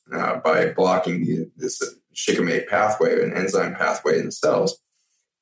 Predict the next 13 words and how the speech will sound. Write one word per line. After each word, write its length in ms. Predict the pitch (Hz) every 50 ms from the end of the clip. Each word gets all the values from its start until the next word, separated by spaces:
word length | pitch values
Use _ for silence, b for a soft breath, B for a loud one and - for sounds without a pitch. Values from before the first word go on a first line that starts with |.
| _ _
And 140 | - 95 95
when 100 | 101 98
you 120 | 90 82 -
block 360 | 101 104 107 113 123 - -
that, 380 | 101 92 87 87 90 90 87 85
you 220 | 95 95 92 85 90
lose 540 | 101 110 113 110 107 101 - - - - -
the, 280 | 90 92 87 92 - -
the 60 | -
building 400 | - - 95 95 98 101 95 92
blocks 300 | 90 90 90 90 - -
for 180 | - - - -
proteins. 600 | - - - - - - - - - - -